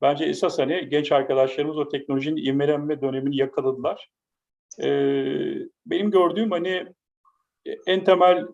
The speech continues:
ders aslında şu, bence hani bir konuda iyilerse bu konuda kendini geliştirsinler ve şey yapsınlar. Hani bu konuda bence çok, e, iyi yerlere gidiyor. Bir de, e,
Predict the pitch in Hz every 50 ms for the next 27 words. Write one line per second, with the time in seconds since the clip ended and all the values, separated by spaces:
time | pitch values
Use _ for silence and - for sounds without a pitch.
0 | _ _ _ - 139 151 165 175 175 175 175 160 156 - 170 175 185 190 190 185
1 | - - 175 180 190 185 - - - _ _ - 139 139 143 147 160 156 151 147
2 | 143 143 - _ _ _ _ - 143 151 147 165 165 165 160 160 151 156 165 170
3 | 151 156 156 - 170 165 - 139 - 156 147 143 156 147 - 156 147 147 147 147
4 | 147 147 139 135 135 135 - - 151 139 - - 147 139 143 156 156 151 151 156
5 | 156 151 - - - - - 147 139 135 - - - 117 120 117 117 117 113 127
6 | 123 - 135 127 127 135 123 127 127 120 131 135 139 139 - - 143 131 - -
7 | _ _ _ _ - - - - 131 131 135 139 139 131 127 127 135 135 139 135
8 | 135 131 127 123 135 131 - _ _ _ _ _ _ _ - 156 139 151 156 143
9 | - - - - _ _ _ _ _ _ - - 131 120 120 123 127 127 127